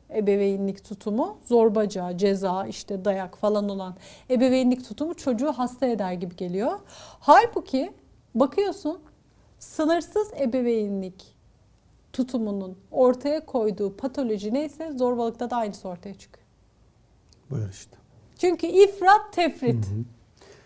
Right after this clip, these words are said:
Speaker 2: Sonuçta
Speaker 1: Aynı oranda
Speaker 2: ay-,
Speaker 1: zarar.
Speaker 2: aynen öyle. O, e, yıkıcı etkisini orada da gösteriyor yani. E,
Speaker 1: Aynen
Speaker 2: oradan
Speaker 1: öyle.
Speaker 2: kaçamıyorsun.
Speaker 1: Aynen öyle. Sen kuralları, sınırları olan bir ebeveyn olacaksın.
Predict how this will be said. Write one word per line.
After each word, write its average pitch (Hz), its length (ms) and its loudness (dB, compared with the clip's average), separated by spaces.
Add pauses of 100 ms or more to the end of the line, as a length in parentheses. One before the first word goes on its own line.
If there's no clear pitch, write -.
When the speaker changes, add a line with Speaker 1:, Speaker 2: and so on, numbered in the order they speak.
(240)
Speaker 2:
Sonuçta 139 360 6
Speaker 1:
Aynı 381 300 8
oranda 311 320 10
Speaker 2:
ay-, 240 60 0
Speaker 1:
zarar. 208 280 2
Speaker 2:
aynen 120 240 0
öyle. 101 280 -2
O, 151 400 0
e, 139 40 4 (440)
yıkıcı 127 540 4
etkisini 147 540 6
orada 135 260 4
da 135 60 0
gösteriyor 139 760 4
yani. 92 360 0
E, - 40 -4
Speaker 1:
Aynen 190 180 6
Speaker 2:
oradan 123 80 4
Speaker 1:
öyle. 127 100 4
Speaker 2:
kaçamıyorsun. 120 760 2
Speaker 1:
Aynen 330 320 0
öyle. 330 360 -4 (400)
Sen 330 380 0 (160)
kuralları, 311 800 2
sınırları 294 920 0
olan 254 460 -2
bir 226 100 -4
ebeveyn 214 480 -4
olacaksın. 190 680 -12